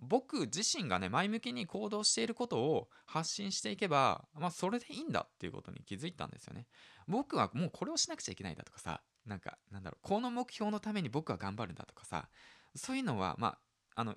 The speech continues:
一時一時はあるけど、大きな、大きな目標ね、その、<laughs> 人生をかけての目標だとかさ、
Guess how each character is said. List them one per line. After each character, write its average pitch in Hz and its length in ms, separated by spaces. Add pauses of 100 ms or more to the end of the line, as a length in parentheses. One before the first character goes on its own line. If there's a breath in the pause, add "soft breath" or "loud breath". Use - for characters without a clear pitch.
一 185 100
時 254 280
一 - 80
時 98 220
は - 120
あ 185 80
る 190 80
け - 100
ど、 90 300 (260)
大 247 220
き 220 160
な、 165 200
大 202 180
き 185 120
な 117 80
目 92 160
標 - 160
ね、 95 200 (180)
そ - 140
の、 82 100 (140)
<laughs> - 100
人 170 300
生 107 180
を 82 60
か 156 120
け - 240
て - 240
の 82 120
目 95 200
標 143 240
だ 139 120
と - 80
か - 100
さ、 - 220